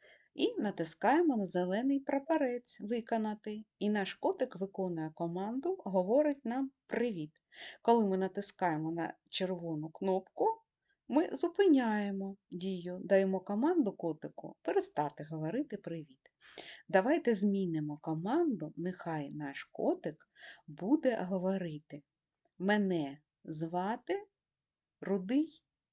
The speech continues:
Кіт. Радий нашому знайомству». Радий знайомству, нехай так,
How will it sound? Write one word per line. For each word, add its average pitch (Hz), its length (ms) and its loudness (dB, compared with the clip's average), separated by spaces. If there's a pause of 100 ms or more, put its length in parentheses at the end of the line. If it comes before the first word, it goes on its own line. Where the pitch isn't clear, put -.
(240)
Кіт. 196 400 -4 (2250)
Радий 294 800 0 (340)
нашому 269 840 0 (200)
знайомству». 160 960 -4 (2250)
Радий 214 360 -2
знайомству, 180 880 -4
нехай 147 260 -16
так, - 400 -20